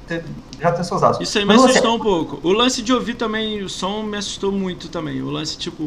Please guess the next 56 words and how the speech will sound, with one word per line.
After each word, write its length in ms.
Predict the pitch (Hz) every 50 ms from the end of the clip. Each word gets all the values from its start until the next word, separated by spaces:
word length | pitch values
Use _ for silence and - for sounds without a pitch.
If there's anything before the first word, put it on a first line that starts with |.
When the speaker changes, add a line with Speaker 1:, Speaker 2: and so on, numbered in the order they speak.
| 143 135
Speaker 2:
você 180 | 135 151 - -
tá 100 | - 165
falando 300 | - 196 175 175 175 170
sobre, 320 | - - 170 165 160 170
"Ah, 200 | 180 214 233 226 202
eu 80 | 180
quero 200 | 151 - 208 220
comprar 280 | 220 233 226 196 233 247
um 60 | 240
carro. 360 | 240 214 208 208 185 147 143 190
Ah, 80 | 208
eu 60 | 202
quero 160 | 202 214 214 208
comprar 280 | - 214 208 226 233 247
um 40 |
Speaker 1:
Uhum. 40 | - 165
Speaker 2:
carro." 320 | 165 175 180 151 139 131 - - - - -
Aí 100 | 160 156
você 100 | 156 185
abre 140 | 180 175 -
o 40 | -
Facebook 440 | - 190 185 - 175 165 170 185 -
e 40 |
tem 100 | - 196
assim, 320 | 190 185 - 151 135 127 120 123 - - 127
"Vendo 320 | 123 147 156 165 175 180 175
carro, 420 | - 160 151 156 160 165 165 160
não 80 | 165 143
sei 160 | - 175 165
o 40 | 156
que." 220 | 165 156 - 196
Aí 100 | 180 175
você 400 | 175 190 180 202 196 156 139 135 - - - 175 - - 190 190 - - - - - -
Speaker 1:
O 80 | 175 151
ponto 360 | 151 202 208 220 214 220 190
é, 420 | 147 127 101 - - - - - - - - -
por 160 | - 247 233 -
que 200 | - - 254 254
que 120 | 262 -
você 240 | 233 226 202 208 -
acha 160 | 180 170 170 -
que 80 | -
eles 140 | 175 160 -
fazem 240 | - 156 160 160 117
isso? 160 | 110 - - - - -
A 180 | 208 262 285 -
curto 300 | - - 220 - - -
prazo 340 | - 175 185 196 185 - 151
é 60 | 151
pra 120 | - 165
vender 200 | 170 165 160 160
anúncio, 400 | 165 165 139 113 101 - - - - - - -
mas 220 | 117 131 151 151
a 60 | 175
longo 240 | 180 202 196 196 190 -
prazo, 300 | - 123 101 - -